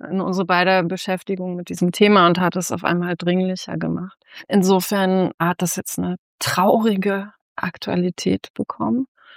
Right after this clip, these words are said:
Äh, ich habe mich gefragt, ob du dir erklären kannst, warum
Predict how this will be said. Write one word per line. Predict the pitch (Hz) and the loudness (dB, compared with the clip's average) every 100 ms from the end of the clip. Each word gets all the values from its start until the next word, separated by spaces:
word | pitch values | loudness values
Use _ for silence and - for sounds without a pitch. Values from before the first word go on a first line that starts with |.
| - _ - | -20 _ -6
Äh, | - | -4
ich | - 247 | -2 2
habe | 269 | 4
mich | 254 | 4
gefragt, | - 220 233 233 _ - - - | 0 -2 0 -2 _ -16 -14 -10
ob | - | -8
du | 214 | -6
dir | 196 180 | -2 -2
erklären | - 202 208 | 0 0 0
kannst, | 214 202 - | 0 -2 0
warum | 185 185 196 202 | 2 2 2 2